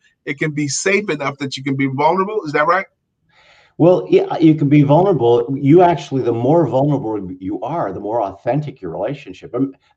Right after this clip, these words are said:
Speaker 2: imagine if you're leading your life in a way in your relationship to get a certain outcome from your partner. "I don't wanna say that. That'll be upsetting. I don't wanna do that. I don't wanna,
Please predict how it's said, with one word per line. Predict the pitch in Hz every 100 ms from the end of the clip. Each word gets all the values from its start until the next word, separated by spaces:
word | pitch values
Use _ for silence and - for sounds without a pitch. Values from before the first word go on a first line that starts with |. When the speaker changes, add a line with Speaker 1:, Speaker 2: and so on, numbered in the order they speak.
| _ -
Speaker 2:
imagine | 135 165 190 175
if | 131
you're | 120 113
leading | 123 139 131
your | 101 98
life | 95 76 - _ _ _ _ _ _ _ -
in | 113
a | 107
way | 98 113 107 95 92 90 _ _ _ -
in | 113
your | 135 143
relationship | 123 110 110 107 92 - 92 -
to | 110
get | 85 113 123 - _ _ _ _ _ _ _
a | 110
certain | - 151 147 117 113
outcome | 113 - 110 92 90
from | 95
your | 92 -
partner. | 92 85 - - - -
"I | 120
don't | 156
wanna | 147 117
say | - 104
that. | 90 95 98
That'll | 98 92
be | 90 90
upsetting. | 85 - 95 - 82
I | 110
don't | 143
wanna | 131 101
do | 82 92 85
that. | 82 95 - -
I | 98
don't | 127
wanna, | 127 110 104